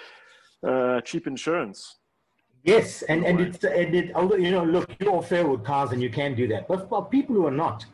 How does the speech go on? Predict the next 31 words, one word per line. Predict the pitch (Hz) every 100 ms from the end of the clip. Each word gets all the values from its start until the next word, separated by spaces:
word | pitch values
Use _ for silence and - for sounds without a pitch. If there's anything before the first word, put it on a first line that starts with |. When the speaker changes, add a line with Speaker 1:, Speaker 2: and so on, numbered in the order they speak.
| - _ 190
Speaker 2:
every | 220 277
six | - 247 -
to | 139 160
eight | 160
months, | 143 135 123 - - - _ -
just | 139 233 -
have | 208 247
a |
look | 240 226 226
at | 220
it. | 135
Just | 165 247
get | - -
someone | 254 247 233
to |
change | 190 226 226 196
your | 202
oil | 196 190
and | 175 165
filter. | 175 160 110 113
It's | 110
not | 127 139 233
expensive, | - - 220 214 220 190 - - - -
and | 165
you're | 160
doing | 120 175 180
yourself | 170 156 - 160 151
the | 139
biggest | 120 139 147
favor | - 135 120
ever. | 117 107 113 92